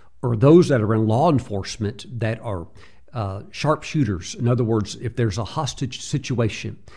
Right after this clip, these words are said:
and you have a bad guy, and the bad guy has a gun to the head of the hostage person and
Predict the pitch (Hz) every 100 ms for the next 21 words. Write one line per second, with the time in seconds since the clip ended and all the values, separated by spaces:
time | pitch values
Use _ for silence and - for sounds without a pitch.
0 | - - 147 156 127 131 131 151 107 82
1 | - - - - - - - - - -
2 | - 135 123 104 180 214 135 104 87 113
3 | - - - - 143 151 120 107 127 180
4 | 190 180 - - - 147 127 113 202 104
5 | 101 - - 110 - 156 - - 104 -
6 | 123 117 - 92 - - - - - -
7 | 127 120 107 -